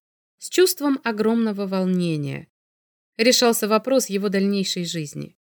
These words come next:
С замиранием сердца перешагнул он порог этого кабинета.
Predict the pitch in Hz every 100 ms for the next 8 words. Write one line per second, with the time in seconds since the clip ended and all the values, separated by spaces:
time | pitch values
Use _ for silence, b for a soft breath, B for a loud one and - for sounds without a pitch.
0 | _ _ _ _ _ _ - 185 233 269
1 | 294 262 254 240 285 294 - 185 208 220
2 | 247 247 294 240 220 214 226 262 214 208
3 | 196 196 190 202 220 214 - -